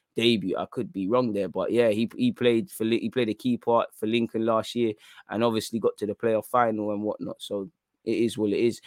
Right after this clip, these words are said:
Um, you know, you remember, all remember Daniel Jebbison, who made his debut for Sheffield United and became the youngest player to score in his first Premier League start, showing Bruce how to do it.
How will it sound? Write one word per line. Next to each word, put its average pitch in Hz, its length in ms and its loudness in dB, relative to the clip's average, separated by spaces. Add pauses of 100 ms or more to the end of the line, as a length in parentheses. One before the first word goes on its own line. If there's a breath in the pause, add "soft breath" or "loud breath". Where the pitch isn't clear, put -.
(320 loud breath)
Um, 113 360 4
you 120 140 4
know, 120 360 4
you 131 160 4
remember, 151 260 8
all 156 140 10
remember 147 300 6
Daniel 139 420 8
Jebbison, 131 520 6
who 127 80 6
made 127 240 6
his 120 140 0
debut 123 540 6
for 120 140 0
Sheffield 123 440 2
United 120 320 4
and 120 100 2
became 117 300 2
the 113 80 4
youngest 120 360 4
player 123 180 4
to 110 120 -8
score 123 320 2
in 117 80 2
his 113 140 0
first 120 260 2
Premier 113 240 2
League 123 160 2
start, - 300 0
showing 117 240 2
Bruce 117 240 0
how 110 120 4
to 107 140 -4
do 123 140 2
it. 123 140 4